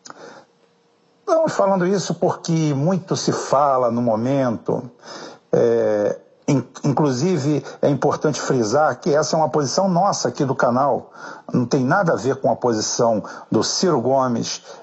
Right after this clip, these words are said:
da candidatura do Ciro Gomes, da coordenação do Ciro Gomes. Nada, nada, nada. É uma posição pessoal nossa. É, nós achamos que chegou um momento em que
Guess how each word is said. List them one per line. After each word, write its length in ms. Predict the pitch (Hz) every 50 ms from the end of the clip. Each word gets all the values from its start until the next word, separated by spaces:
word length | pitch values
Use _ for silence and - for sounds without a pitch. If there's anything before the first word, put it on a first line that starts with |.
| - -
da 360 | 107 113 113 113 107 101 95
candidatura 720 | - - - 139 143 139 131 123 120 - - 196 202 165
do 80 | 139 120
Ciro 260 | - - 135 123 107
Gomes, 320 | 110 123 127 123 120 110 107
da 120 | 120 117
coordenação 720 | - 131 - - 120 123 123 120 117 107 - - 196 208 190
do 60 | 147
Ciro 240 | 131 - - 123 113
Gomes. 520 | 107 120 120 131 127 120 120 - - - _ - - - - - - - -
Nada, 340 | 151 165 165 143 117 135 147
nada, 280 | 143 135 127 117 120
nada. 200 | 101 98 92 -
É 40 | 220
uma 80 | 247 269
posição 400 | - 247 202 165 151 - 190 170
pessoal 420 | - 185 156 - - 165 165 170
nossa. 560 | 151 131 156 156 139 - - - - - - - _ _ _ _ _ _ _ _ _ _ - - - - - - - -
É, 520 | - 127 123 120 120 120 117 117 113 113 117
nós 240 | 143 160 185 165
achamos 800 | 190 156 - - - 156 165 170 143 110 95 92 - - - - _ _ _ - - - - - - - - - _ _
que 80 | - 180
chegou 400 | 170 - - 160 135 135 160 165
um 80 | 160 151
momento 760 | 131 120 113 113 127 143 143 127 202 - - - - - - _ _ _ _ _ _ - - - - _ -
em 160 | 160 160 156
que 1200 | - - - - 165 160 160 156 156 147 143 139 139 127 127 127 123 123 120 113 117 - - -